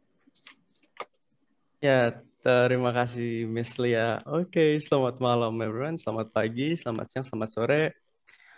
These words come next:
Eh, sebelum saya mulai tanya-tanya, untuk, eh, Anderson, that's a very nice gaming chair itu. Kursi gamingnya bagus banget. <laughs> Oke. Eh,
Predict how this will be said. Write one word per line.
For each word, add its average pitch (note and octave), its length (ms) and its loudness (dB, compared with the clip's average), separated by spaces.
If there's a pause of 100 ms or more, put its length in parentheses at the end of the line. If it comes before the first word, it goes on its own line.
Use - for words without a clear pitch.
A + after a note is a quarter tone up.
(100)
Eh, A#2+ 320 6
sebelum A#2 480 0
saya A#2 240 2
mulai A#2 240 0
tanya-tanya, B2+ 560 2 (320)
untuk, C#3 560 4 (400)
eh, A#2+ 400 4
Anderson, C#3+ 640 4
that's D3 320 4
a C3 80 2
very C3+ 320 4
nice B2+ 320 2
gaming B2 320 2
chair B2 240 4
itu. A2+ 320 2 (560)
Kursi C3+ 240 0
gamingnya B2+ 400 4
bagus C3 240 6
banget. D#3 320 8 (880)
<laughs> - 720 -2
Oke. E3+ 400 8 (1200)
Eh, C#3+ 420 6